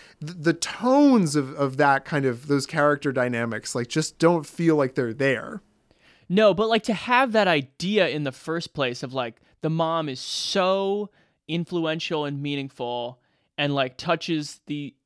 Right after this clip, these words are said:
Speaker 2: each of these guys in their, you know, adult souls still so much, like, just, like, to create that setup and that structure is just, like, there's such a level of profundity behind it that then when you see it is like, "This is,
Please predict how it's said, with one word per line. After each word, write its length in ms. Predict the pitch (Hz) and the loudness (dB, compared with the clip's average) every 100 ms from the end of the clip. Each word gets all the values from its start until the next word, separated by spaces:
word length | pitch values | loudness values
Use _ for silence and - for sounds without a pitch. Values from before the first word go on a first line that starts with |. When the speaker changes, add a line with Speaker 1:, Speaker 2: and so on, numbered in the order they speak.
| _ | _
Speaker 2:
each 220 | 160 156 | -12 -8
of 100 | 160 | -8
these 340 | 143 147 135 - | -6 -8 -10 -8
guys 640 | 143 135 135 127 123 - | -6 -4 -4 -6 -10 -12
in 220 | 139 135 | -8 -8
their, 420 | 127 123 123 120 - | -8 -8 -10 -12 -16
you 160 | - 123 | -14 -12
know, 260 | 110 110 _ | -12 -14 _
adult 480 | 147 131 160 151 - | -6 -2 0 0 -2
souls 560 | - - 156 147 131 | -6 -2 0 -2 -4
still 540 | - - 170 165 135 120 | -8 -6 -2 -2 -2 -6
so 360 | - - 156 | -8 -4 -4
much, 400 | 156 156 143 - | -2 -2 -2 -2
like, 220 | 135 120 - _ _ _ | -4 -4 -6 _ _ _
just, 140 | - 320 | -6 -2
like, 120 | 294 | -2
to 100 | 190 | -2
create 360 | - 170 180 | -2 -2 0
that 200 | 185 139 | 0 -2
setup 380 | - 156 151 180 | -2 -2 -2 -2
and 100 | 165 | -6
that 140 | 135 117 | -8 -8
structure 500 | - 151 - 202 196 | -6 -6 -4 -6 -6
is 160 | 147 | -6
just, 220 | - 151 | -8 -8
like, 400 | 143 123 107 - _ _ _ _ _ _ _ _ _ _ _ _ _ | -4 -6 -8 -20 _ _ _ _ _ _ _ _ _ _ _ _ _
there's 180 | 156 147 | -4 -2
such 140 | 220 | 2
a 60 | 220 | 2
level 480 | 139 156 165 170 156 | 2 4 4 4 -2
of 200 | 135 - | -4 -8
profundity 560 | 143 - 143 156 170 | -12 -4 -2 -2 -2
behind 360 | 170 165 180 185 | -2 -2 -2 0
it 140 | 180 | 0
that 160 | 156 131 | -2 0
then 220 | 147 147 | -2 0
when 120 | 147 | -2
you 140 | 143 135 | -2 -4
see 300 | - 147 156 | -2 0 0
it 80 | |
is 120 | 143 139 | -2 -4
like, 260 | 113 - | -8 -6
"This 200 | 165 - | -6 -6
is, 380 | 117 80 - - | -10 -10 -12 -14